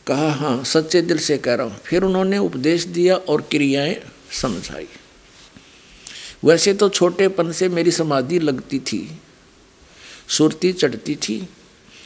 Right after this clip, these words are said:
और एकांत में बैठता था तो अनहद सुनाई देता था। उस वक्त जब उन्होंने बात बताई तो खूब प्रकाश दिखाई दिया और अनहद भी सुनाई दिया, जाप भी किया और मन भी टिका।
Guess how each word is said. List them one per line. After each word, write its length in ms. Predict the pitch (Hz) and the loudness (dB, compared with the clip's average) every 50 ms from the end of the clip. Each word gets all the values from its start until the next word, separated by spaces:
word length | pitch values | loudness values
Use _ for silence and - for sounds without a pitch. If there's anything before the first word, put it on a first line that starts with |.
| - - - | -18 -4 0
और 120 | 135 135 | 2 2
एकांत 440 | - 147 - 156 170 190 190 185 190 | 2 2 2 2 2 2 2 0 -2
में 160 | 175 170 160 151 | -2 -2 0 0
बैठता 400 | 139 135 135 139 - - 165 170 | 0 0 0 -2 -2 -2 -2 -2
था 180 | 170 - 151 147 | -2 -4 -4 -4
तो 120 | 156 160 151 | -2 -4 -4
अनहद 400 | - - 147 175 170 160 175 180 | -2 -2 -2 -2 -2 -2 -4 -4
सुनाई 360 | - - 139 131 127 123 113 | -4 -4 -2 -2 -2 -2 -2
देता 340 | 113 117 - - - - - | -2 -4 -4 -4 -8 -10 -10
था। 140 | - - - - - - - - - - - - - - - - - - - - - - - - - | -12 -14 -16 -18 -20 -20 -20 -20 -20 -20 -20 -20 -20 -20 -20 -18 -16 -16 -16 -14 -14 -16 -12 0 4
उस 220 | 147 190 190 - | 6 6 6 6
वक्त 280 | 170 175 190 185 - 180 | 4 4 4 2 0 -4
जब 300 | 147 135 143 175 185 190 - | -2 2 4 4 4 4 0
उन्होंने 480 | - 135 135 156 156 175 196 196 196 185 | -2 -2 -2 0 0 0 0 0 0 0
बात 420 | 156 156 151 151 160 175 - - - - - - - - - - - 98 | 0 0 2 2 2 0 0 -4 -10 -14 -16 -20 -20 -20 -18 -10 -6 -2
बताई 420 | 104 139 139 - 156 165 175 180 | -2 0 0 2 2 2 2 2
तो 140 | 175 - 151 | 2 0 -2
खूब 320 | 156 - - 160 175 175 170 | -2 -2 -2 0 0 0 0
प्रकाश 400 | 147 131 - - - 143 143 139 | -2 -2 0 0 -2 -2 -2 -2
दिखाई 340 | 143 143 139 - 143 160 156 | -4 -4 -4 -2 0 0 0
दिया 280 | 156 160 175 180 196 202 - - - - - - - - - - - - - - - - - | 0 0 0 0 0 -2 -6 -14 -20 -20 -20 -20 -20 -20 -20 -18 -14 -14 -14 -14 -14 -6 -2
और 160 | 131 135 - - | -2 -2 0 2
अनहद 280 | 139 156 165 165 160 151 | 2 2 2 2 0 2
भी 160 | 139 156 170 | 2 2 2
सुनाई 340 | 170 - 165 170 175 175 175 | 2 2 0 0 0 0 0
दिया, 300 | 180 190 196 190 190 - - - - - - - - - | 0 0 0 -2 -2 -4 -6 -14 -20 -20 -20 -16 -10 -8
जाप 500 | 101 101 110 - 151 165 170 180 175 - | -6 -6 -2 0 2 4 4 4 2 0
भी 220 | - 143 135 143 151 | -4 -4 -2 -2 -2
किया 360 | 156 - - 175 190 196 180 160 - - - - - - | -2 -2 -2 0 -2 -2 -4 -10 -16 -20 -20 -10 -4 0
और 160 | 139 139 135 | 0 0 0
मन 320 | 139 135 135 147 170 170 143 | 0 -2 0 0 0 -2 -2
भी 200 | 113 117 139 139 | -2 -2 -4 -2
टिका। 320 | 139 - - - - - | -4 -6 -6 -6 -8 -12